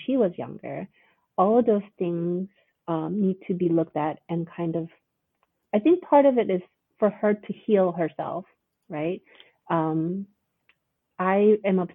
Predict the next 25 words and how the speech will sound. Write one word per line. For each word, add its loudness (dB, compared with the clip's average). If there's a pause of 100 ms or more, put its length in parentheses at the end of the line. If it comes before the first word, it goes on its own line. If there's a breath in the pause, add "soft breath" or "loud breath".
true 2
believer 2
in -2
happy -4
mom -2
makes -8
happy -14
children. -6 (600)
Um, -4 (320 soft breath)
and -4
so -2 (340)
part 4
of 2
being 2
a -4 (160)
parent, -6 (320)
a -2
good 2
parent, -6
is -6 (260)
to -4 (240)
take -2 (460)
care -2
of 0
yourself, -4